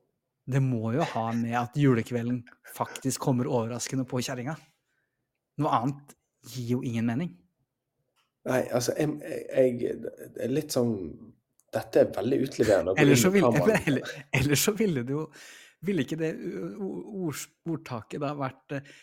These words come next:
Speaker 1: det kom, altså, julekvelden kom som et eller annet seksualisert på kjerringa?
Speaker 2: Nei, jeg tror
Speaker 1: Eller blir det
Speaker 2: Altså,
Speaker 1: for
Speaker 2: hvis, hvis man skulle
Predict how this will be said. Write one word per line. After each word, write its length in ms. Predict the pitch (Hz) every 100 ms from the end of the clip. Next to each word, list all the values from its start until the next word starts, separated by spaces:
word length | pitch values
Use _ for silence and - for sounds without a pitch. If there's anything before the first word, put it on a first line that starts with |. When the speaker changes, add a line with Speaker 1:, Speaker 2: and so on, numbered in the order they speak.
| _ -
Speaker 1:
det 420 | 147 143 156 151
kom, 380 | - 135 127 139 139 143 _ _ _ -
altså, 180 | 147 156
julekvelden 920 | 160 160 165 120 117 127 117 123 147 143
kom 340 | - 139 127 135 - -
som 560 | - - 135 123 131 127 - _ _ - _ _ _ _ _ _ _ _ _ _ _ _ 139
et 120 | -
eller 200 | 143 120
annet 100 | -
seksualisert 840 | 123 - 131 127 135 127 _ - _ _
på 280 | - 131 120
kjerringa? 380 | 123 131 143 196 - - - _ _ _ _ _ _ _ - - - - _ -
Speaker 2:
Nei, 200 | 131 147 147 - _ _ _ -
jeg 340 | 147 120 -
tror 500 | - - 147 117 - - _ _
Speaker 1:
Eller 200 | - 139
blir 220 | 175 147 131
det 160 | 131 135 -
Speaker 2:
Altså, 240 | - 123 131
Speaker 1:
for 160 | - 113
Speaker 2:
hvis, 160 | -
hvis 220 | 160 165 -
man 120 | 113
skulle 300 | 101 - -